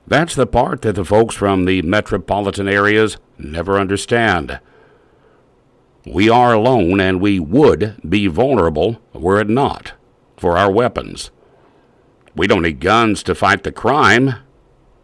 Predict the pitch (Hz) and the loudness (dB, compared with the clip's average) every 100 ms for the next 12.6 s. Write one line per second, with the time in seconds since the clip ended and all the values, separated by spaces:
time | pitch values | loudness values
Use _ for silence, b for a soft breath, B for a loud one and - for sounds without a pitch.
0 | _ _ _ _ - 76 90 101 92 107 | _ _ _ _ -10 -4 0 0 2 2
1 | 82 80 123 123 85 95 90 - 92 95 | 0 -4 -2 0 0 0 -2 -4 -4 -2
2 | 87 92 101 87 143 123 87 87 - - | -4 -4 -4 -4 0 2 2 0 -4 -14
3 | 92 95 113 117 60 50 - - b b | -6 -4 -2 -2 -4 -10 -18 -20 b b
4 | b b b b b _ _ 85 143 - | b b b b b _ _ 0 2 2
5 | 139 135 - - 101 95 78 113 123 120 | 2 0 -2 -4 0 2 2 2 2 0
6 | - 90 82 110 107 92 110 101 80 120 | -4 -6 0 0 0 -2 -2 -2 0 0
7 | 123 85 90 110 117 - _ 76 87 87 | 0 2 2 2 -2 -8 _ -2 0 0
8 | 87 - 104 104 82 82 80 98 101 - | -2 -4 -2 -2 -2 -4 -2 -2 -2 -4
9 | 90 107 87 82 85 98 78 67 71 117 | -2 0 0 -2 -2 -2 -4 -6 0 2
10 | 117 110 92 101 95 87 104 110 101 110 | 2 0 0 -2 -2 0 2 2 -2 -2
11 | 107 90 104 117 117 95 - 113 120 120 | -2 0 2 2 0 -2 0 0 2 0
12 | 123 - 107 104 101 | -2 -4 -2 0 0